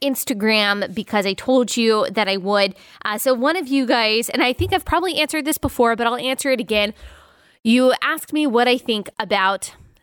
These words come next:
Santa. And, um, you didn't ask me, you know, if we're gonna tell our kids about Santa or what we're gonna do, but,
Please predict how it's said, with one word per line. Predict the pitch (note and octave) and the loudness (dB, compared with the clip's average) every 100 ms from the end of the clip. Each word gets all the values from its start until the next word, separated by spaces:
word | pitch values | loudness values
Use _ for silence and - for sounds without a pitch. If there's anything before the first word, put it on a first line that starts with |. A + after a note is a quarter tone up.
| - | -4
Santa. | - G#3+ G3 G3 G#3+ - _ _ _ _ _ _ _ - - | 0 0 0 -2 -6 -8 _ _ _ _ _ _ _ -14 -4
And, | A#3 A#3 A3 A3 A3 - - | -2 0 0 -2 -4 -10 -2
um, | A3+ G#3 - G3 D4 D4+ - - | 2 4 6 4 0 -4 -8 -12
you | - - A#3+ C4 | -10 0 2 2
didn't | D#4 | 2
ask | D4 C#4 - | 0 0 -2
me, | C4+ C4 | -2 0
you | A#3 | 2
know, | G#3 | 2
if | G3+ - | 2 2
we're | A3+ A#3+ | 2 2
gonna | A#3 A#3 | 2 -2
tell | G3+ F#3+ | 0 0
our | F#3 C4+ | 2 2
kids | D4 D4 A#3 | 2 -2 -2
about | B3+ B3+ | -2 -2
Santa | - C4 B3+ | -2 -2 2
or | A3+ | 2
what | G#3 A3+ | 2 2
we're | A3 G#3+ | 2 2
gonna | A3 G#3 | 0 0
do, | A3 A3 G#3 G3+ F3+ | 2 2 2 0 0
but, | G3 F#3+ - | 0 0 -6